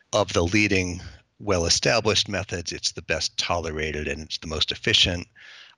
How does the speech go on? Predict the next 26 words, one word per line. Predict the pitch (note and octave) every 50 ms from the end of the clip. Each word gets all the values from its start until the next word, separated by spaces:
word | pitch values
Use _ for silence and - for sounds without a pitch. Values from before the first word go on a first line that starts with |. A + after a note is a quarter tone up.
| - -
I'm | F#2+ F#2
also | E2+ E2+ E2+ - - G#2
a | D#2+
big | D2 E2+ E2 -
fan | - - F#2 F2 E2
of | E2 - -
progressive | - F#2 - - E2 D2+ - - - -
counting, | - - - A2 G#2+ G#2+ - - G#2 F#2 F2+ F2+ F2 F2 F2+ - _ _ _ _ _ _ _ _ _ _ _
which | - E2+ F2 F2 - -
is | E2+ D#2+ -
newer | F#2 F#2 F#2 G#2 A#2 B2+ A#2+ G#2 F2 E2+
but | E2 - - E2+
has | - G2 F2
actually | F2+ F2+ F#2 - - - -
compared, | G#2+ - - - - - F#2+ F2 F2 E2 D#2+ - - _ _ - - - _ -
it's | C#3+ - -
been | - G2 F2+ E2 D#2
matching | E2 F2 E2+ F2+ - - E2+ E2
E | D#2+ D#2
M | D#2 D2+
D | D2+ - D#2+
R | D#2+ D#2+ D#2
in | D2+ D2
effectiveness, | - - - F#2 D#2+ - - D#2+ - E2+ D#2 D#2 D#2+ - -
and | D#2+
it | D2 -